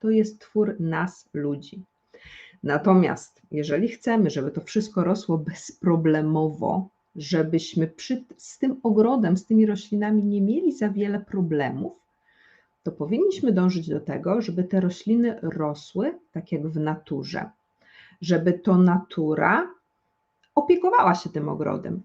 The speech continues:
niekoniecznie my. Dążmy do tego, żeby te rośliny nie były od nas zależne, żeby były samodzielne. Bo jak pojedziemy na wakacje na tydzień czy dwa i jak wrócimy,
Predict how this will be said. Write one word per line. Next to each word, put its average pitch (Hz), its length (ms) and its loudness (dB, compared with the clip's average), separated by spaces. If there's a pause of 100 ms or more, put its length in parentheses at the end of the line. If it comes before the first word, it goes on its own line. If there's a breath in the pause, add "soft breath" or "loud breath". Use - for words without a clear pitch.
niekoniecznie 214 720 4
my. 185 320 2 (880)
Dążmy 285 760 2
do 165 160 2
tego, 165 640 -8 (100)
żeby 165 400 -2
te 175 240 -4
rośliny 202 600 0
nie 175 200 2
były 226 440 -2
od 196 240 0
nas 202 260 -2
zależne, 160 1000 -4 (320)
żeby 285 260 -10
były 311 200 0
samodzielne. 285 800 -4 (420)
Bo 165 60 -6
jak 160 200 -4
pojedziemy 196 420 -2
na 269 120 -2
wakacje 247 760 -6
na 147 120 -12
tydzień 226 400 2
czy 156 160 -4
dwa 156 440 -4 (240)
i 180 60 -2
jak 170 200 0
wrócimy, 165 800 -4